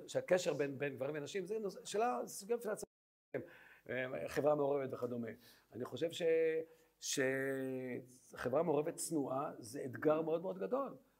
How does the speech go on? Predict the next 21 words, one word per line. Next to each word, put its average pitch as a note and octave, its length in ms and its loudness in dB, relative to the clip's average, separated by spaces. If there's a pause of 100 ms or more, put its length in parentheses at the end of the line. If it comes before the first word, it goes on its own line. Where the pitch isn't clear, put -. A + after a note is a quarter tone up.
(440)
אתגר B2+ 200 2
מאוד A3 160 0
גדול. A#2 300 2
בני C#3+ 160 0
עקיבא, F#3 540 2
עזרא, F#3 280 4
לא F#3 60 0
משנה F#3+ 160 -4
איך F#3 80 -4
שלא F#3 140 -4
תקרא D3 220 -4
לזה, C#3+ 140 -2
זה D#3 140 2
אתגר D3+ 260 4
מאוד A3+ 180 -2
גדול. A#3 340 2 (400)
שבמובן D3 360 6
מסוים, G3+ 560 4
החרדים E3+ 480 4
והחילונים A3+ 640 -2 (120)
משקפים, E3 420 -6